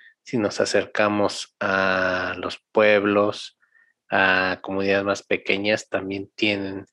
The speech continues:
ciertas costumbres, inclusive, eh, si no me equivoco, y no les mien-, si no les mien-,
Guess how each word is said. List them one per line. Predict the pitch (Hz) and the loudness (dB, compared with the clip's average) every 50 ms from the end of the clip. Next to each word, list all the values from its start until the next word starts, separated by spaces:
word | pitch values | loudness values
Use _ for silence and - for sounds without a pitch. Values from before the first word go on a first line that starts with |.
| _ _ _ _ _ _ _ _ | _ _ _ _ _ _ _ _
ciertas | _ - - 110 101 - - - - - | _ -4 -2 -2 -2 0 -2 -4 -4 -2
costumbres, | - 98 101 - - _ - 113 113 113 110 104 107 110 110 110 - - | -4 -6 -6 -6 -4 _ 0 0 2 2 2 2 2 2 2 0 -2 -6
inclusive, | 110 98 - - - - - 110 107 107 101 - - _ _ _ _ _ _ _ - 113 | -6 -6 -4 -4 -2 0 2 2 2 2 0 -2 -8 _ _ _ _ _ _ _ 0 2
eh, | 107 104 98 98 95 95 92 98 | 2 2 0 -2 -4 -4 -6 -8
si | - - 98 95 | -8 -8 -8 -8
no | 95 98 107 117 131 | -4 0 2 2 4
me | 143 139 - | 2 0 -2
equivoco, | - - - 101 98 104 104 - - - 120 127 | -2 -2 -2 2 4 4 4 2 0 -2 -4 -2
y | |
no | 120 101 98 95 | -4 -4 -6 -6
les | 101 101 95 - - - | -6 -8 -8 -12 -14 -14
mien-, | 98 101 92 90 - _ | -10 -8 -10 -10 -10 _
si | - - - - _ _ _ _ _ _ _ _ _ _ _ _ _ _ _ _ _ _ | -20 -20 -20 -20 _ _ _ _ _ _ _ _ _ _ _ _ _ _ _ _ _ _
no | - 107 104 101 | -10 -6 -4 -2
les | 104 101 98 - - | -2 -2 -4 -6 -6
mien-, | 101 101 101 98 - - | -6 -4 -4 -4 -6 -8